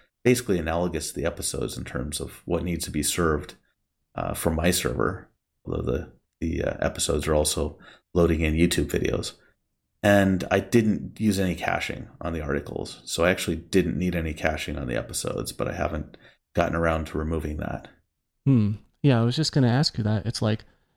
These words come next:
Speaker 2: did that caching of the episodes come out of need, or was it just more of just, like, an experiment?
Speaker 1: Well, I think that, that was, uh, partially your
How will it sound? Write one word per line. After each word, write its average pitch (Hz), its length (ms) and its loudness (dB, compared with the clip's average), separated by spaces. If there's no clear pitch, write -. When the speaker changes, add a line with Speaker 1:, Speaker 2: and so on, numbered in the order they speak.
Speaker 2:
did 139 140 8
that 127 180 4
caching 131 440 2
of 113 260 2
the 113 140 2
episodes 110 480 0
come 113 240 4
out 104 120 4
of - 140 -2
need, 127 400 4
or 143 220 6
was 113 180 2
it 110 60 -2
just - 240 -2
more 113 220 6
of 107 60 2
just, - 240 -2
like, 101 180 0
an 110 80 4
experiment? 104 640 4
Speaker 1:
Well, 170 340 8
I 143 120 6
think 185 240 0
that, 143 280 4
that 147 100 2
was, 127 280 2
uh, 110 200 4
partially 113 720 2
your 101 420 2